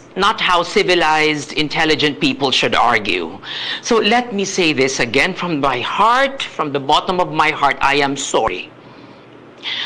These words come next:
I am sorry to those who felt offended, to those who felt hurt. That was never my intention. But let me also be honest. I never attacked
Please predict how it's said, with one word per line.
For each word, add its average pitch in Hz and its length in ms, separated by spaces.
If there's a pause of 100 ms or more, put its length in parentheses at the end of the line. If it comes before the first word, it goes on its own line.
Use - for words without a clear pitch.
(140)
I - 100
am 185 140
sorry 220 420
to 196 160
those 196 360
who 180 80
felt 156 340
offended, 113 720 (500)
to 170 100
those 185 280
who - 100
felt 151 320
hurt. 143 560 (240)
That 190 180
was 208 160
never 214 760
my 123 180
intention. 131 760 (1000)
But 240 200
let 269 200
me 247 100
also 185 520 (100)
be 135 160
honest. - 880 (720)
I 262 100
never 269 640
attacked 196 580